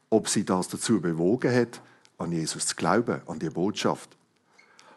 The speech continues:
Ob's noch hat, ob sie zum Glauben gekommen sind oder nicht, das lesen wir nicht. In der Vers, in dieser Vers zeigt uns Lukas, wie wichtig ist, dass es gut zu hören.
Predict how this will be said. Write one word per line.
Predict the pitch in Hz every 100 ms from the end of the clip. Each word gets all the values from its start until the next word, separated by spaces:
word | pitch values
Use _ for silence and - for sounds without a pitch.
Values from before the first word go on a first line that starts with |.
| _ _ _ _ _ -
Ob's | 101 - - - _ -
noch | 95 101
hat, | 95 - - _ _ _ _ _ _ _ _ _ -
ob | 95
sie | - 98
zum | 92
Glauben | - 87 110 113
gekommen | - 104
sind | - 98
oder | 87 82
nicht, | 76 76 - _
das | - 101
lesen | 104 95 - 82
wir | 73
nicht. | 71 - - _ _ _ _ _ _ _ _ _ _ _ _ _ _ _ _ _ _ - - - - - - - - - - _ _ _ _ _ _ -
In | 120
der | 104
Vers, | - 101 139 196 -
in | 107 113
dieser | 117 110
Vers | 110 113 143 -
zeigt | 113 113 143
uns | 151 131
Lukas, | 143 139 131 113 -
wie | 107 95
wichtig | 175 - 147
ist, | 139 - -
dass | 90
es | 92 - _ _ _ - -
gut | 131 127
zu | - 113
hören. | 117 127 139 120 92 -